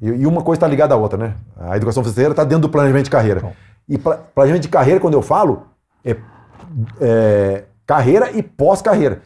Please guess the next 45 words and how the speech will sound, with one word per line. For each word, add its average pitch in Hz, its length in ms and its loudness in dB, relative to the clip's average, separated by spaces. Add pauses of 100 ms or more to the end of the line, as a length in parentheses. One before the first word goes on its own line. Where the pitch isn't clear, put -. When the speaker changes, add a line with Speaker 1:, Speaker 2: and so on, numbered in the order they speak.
Speaker 2:
Eu 156 160 2
Speaker 1:
Porque 160 140 2
muita 175 280 0
gente 156 200 -4
fica 175 200 -4
perdido, 151 460 -2
Benja, 107 200 -2
quando 104 160 -4
para. 92 280 -4
Speaker 2:
Eu, 185 320 2
quando 170 300 0 (120)
o 135 40 0
Fábio 147 260 -2
Santos 135 280 -2
veio 131 160 0
aqui, 170 280 -2
a 151 60 0
gente 131 240 -4
conversou 151 400 -2
muito 156 480 -2
e 131 60 2
eu 147 100 0
tenho 175 180 -2
uma 175 140 -2
visão, 147 440 0
eu 147 80 -2
tinha, 202 180 -2
eu 190 260 0
tinha 208 100 -2
uma 208 120 0
visão 190 180 2
diferente, 190 400 -2 (220)
ele 180 200 0
tinha 202 160 -2
uma 175 60 -2
visão 170 160 0
diferente 190 280 0
da 254 100 0
minha. 277 420 -8 (800)
Por 156 140 0
exemplo, 139 440 2
eu 196 280 2
falei 151 400 0
pra 147 200 -2
ele, 135 440 -4